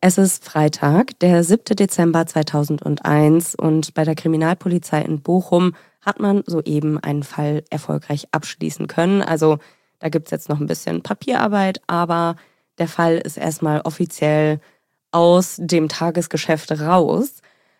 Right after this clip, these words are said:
Eigentlich freut man sich jetzt wirklich schon aufs Wochenende. Einige von Ihnen müssen nicht arbeiten. Doch an Durchatmen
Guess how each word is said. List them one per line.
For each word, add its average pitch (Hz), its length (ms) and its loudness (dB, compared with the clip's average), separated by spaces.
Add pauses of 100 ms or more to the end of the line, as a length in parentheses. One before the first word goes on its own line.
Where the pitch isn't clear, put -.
(140)
Eigentlich 185 560 2
freut - 300 2
man 202 120 2
sich 180 160 0
jetzt 165 200 -2
wirklich 175 340 -2
schon 160 300 -2
aufs - 320 -4
Wochenende. 180 880 2
Einige 160 300 0
von 156 180 -6
Ihnen 156 180 0
müssen 156 220 -2
nicht 170 260 -2
arbeiten. 180 560 2 (480)
Doch 180 260 0
an 180 220 4
Durchatmen 214 880 2